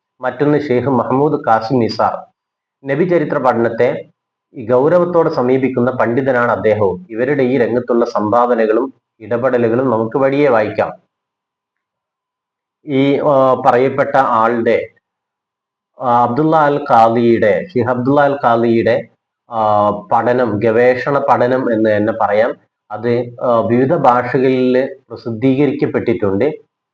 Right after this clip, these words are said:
ആ, അദ്ദേഹം, ആ, ആ വഴികളിലുടനീളം സഞ്ചരിക്കുകയും ആ വഴികളെ അടയാളപ്പെടുത്തുകയും ഒക്കെ ചെയ്തു. അതിന്റെ വീഡിയോ ദൃശ്യങ്ങൾ ഉൾപ്പെടെ, ആ, പല മാധ്യമങ്ങളിലും കാണാൻ ഇടയായിട്ടുണ്ട്. ആ, അദ്ദേഹത്തിന്റെ, ആ, രചനകൾ, ആ, മലയാളത്തിൽ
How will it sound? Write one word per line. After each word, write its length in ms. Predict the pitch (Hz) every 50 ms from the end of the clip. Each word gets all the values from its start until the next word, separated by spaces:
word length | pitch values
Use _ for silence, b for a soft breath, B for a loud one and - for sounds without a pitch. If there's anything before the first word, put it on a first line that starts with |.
| _ _
ആ, 300 | 120 120 117 117 117 120
അദ്ദേഹം, 600 | 110 113 113 127 127 120 127 127 131 131 127 -
ആ, 40 | 123 120 120 117 117 117 117 113 117 117 - -
ആ 140 | 127 127 123
വഴികളിലുടനീളം 1000 | 123 120 120 120 120 131 143 139 135 135 131 127 135 135 139 139 143 147 147 147
സഞ്ചരിക്കുകയും 920 | - - 113 113 113 127 127 131 123 - - 127 117 104 92 87 - - _ _ _ _ _ _ _ -
ആ 120 | 127 135
വഴികളെ 440 | 127 120 120 120 123 117 131 131 131
അടയാളപ്പെടുത്തുകയും 1160 | 127 113 117 123 131 139 151 147 - - - 147 123 - - 127 120 127 123 123 120 117 110
ഒക്കെ 100 | - 123
ചെയ്തു. 300 | 110 - 110 110 110 110
അതിന്റെ 220 | 110 110 110 117 123
വീഡിയോ 460 | 120 120 113 123 127 131 143 156 156
ദൃശ്യങ്ങൾ 400 | 156 147 - - 151 147 147 143
ഉൾപ്പെടെ, 580 | 131 127 123 123 123 131 131 - - - - - _ _ _ _ _
ആ, 100 | 139 135
പല 220 | 127 131 139 147 147
മാധ്യമങ്ങളിലും 960 | 143 135 135 135 131 135 147 147 139 139 135 131 127 123 127 135 131 - _ -
കാണാൻ 360 | 117 113 113 120 127 131 123
ഇടയായിട്ടുണ്ട്. 880 | 120 113 123 127 123 113 107 107 104 101 101 98 98 113 143 190 - - _ _ _ _ _ _ _
ആ, 300 | 131 131 123 123 123 123
അദ്ദേഹത്തിന്റെ, 840 | 123 117 127 131 120 131 127 131 127 131 143 131 123 127 131 131 - - _ _ _ _ _ 143 135
ആ, 360 | 131 127 127 120 120 120 117
രചനകൾ, 680 | 113 117 120 120 120 139 135 135 131 123 123 107 92 - - -
ആ, 200 | 117 113 110 110
മലയാളത്തിൽ 640 | 110 113 113 117 117 123 131 139 147 143 - 170 160